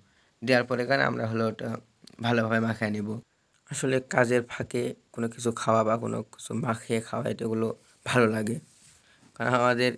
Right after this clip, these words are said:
আমরা কৃষক মানুষ, আমাদের প্রায় দিনই আমাদের কাজ করতে হয়, আমাদের কোনো রেস্ট নেই বা আমাদের কোনো ছুটি নেই। ঝড়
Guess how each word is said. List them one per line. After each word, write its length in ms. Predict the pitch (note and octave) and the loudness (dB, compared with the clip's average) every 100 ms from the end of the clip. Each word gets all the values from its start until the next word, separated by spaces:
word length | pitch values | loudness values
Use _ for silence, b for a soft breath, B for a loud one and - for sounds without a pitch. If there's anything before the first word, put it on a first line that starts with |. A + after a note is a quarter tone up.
| - | -4
আমরা 180 | A#2 A#2 - | -2 -2 0
কৃষক 280 | - B2+ A#2+ | 2 2 0
মানুষ, 280 | G#2+ G#2 B2 - - _ - | -4 -4 -8 -14 -20 _ -6
আমাদের 360 | A#2 B2 B2 B2 - | -4 -2 -4 -6 2
প্রায় 220 | B2+ A#2+ | 6 6
দিনই 240 | A#2 A#2 B2 | 6 2 2
আমাদের 240 | A#2+ A2+ - | 2 0 -2
কাজ 160 | - - | -4 -4
করতে 260 | G#2+ - G#2 | -8 -8 -4
হয়, 120 | G#2+ | -2
আমাদের 240 | A2+ A2+ | 0 -2
কোনো 220 | A#2 B2 C3 b b b | -4 -10 -10 b b b
রেস্ট 300 | G#2+ A2 - A2+ | 2 2 2 -2
নেই 140 | A2 | -2
বা 80 | A2+ | 0
আমাদের 200 | A2+ A2 | 2 2
কোনো 140 | A2 A2 | 0 -4
ছুটি 200 | - G#2 G#2+ | -6 -6 -6
নেই। 140 | A2 B B B B A#2 | -8 B B B B -6
ঝড় 240 | A#2 A#2 | 0 0